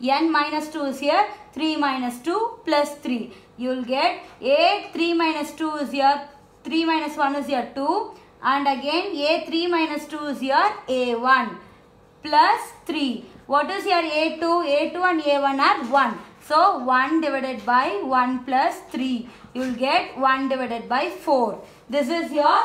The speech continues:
A three. Okay. Next we are going to find the A four. Similarly substitute in this formula. A four minus one divided by A four minus two plus three. You get A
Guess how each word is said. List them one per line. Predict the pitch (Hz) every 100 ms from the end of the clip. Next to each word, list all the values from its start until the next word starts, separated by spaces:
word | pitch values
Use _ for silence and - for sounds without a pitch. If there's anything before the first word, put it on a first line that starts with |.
| - -
A | 262 262 269 269
three. | - 277 254 233 - - -
Okay. | 269 359 403 466 - -
Next | 269 330 339
we | 403
are | 370
going | 311 320 311
to | 349
find | 359 294 302 269
the | 359 427 -
A | 294 294 294 302
four. | 311 262 220 - -
Similarly | - 339 320 311 311
substitute | 359 330 - 339 320 302
in |
this | 285
formula. | - 302 269 269 285 349 392 - - -
A | 233 262 277 302 392 403
four | - 294 294 302
minus | 302 294 269 262
one | 247 254 247 294 403 262
divided | 247 269 302 254
by | 226 233 240 277 381 - - -
A | 240 269 294 330 320
four | 294 294 311
minus | 302 277 254 247 -
two | 285 294 381 415 - -
plus | - 277 277 -
three. | - 262
You | 226 214 240
get | 233 262 349 359 - -
A | - 269 302 339 302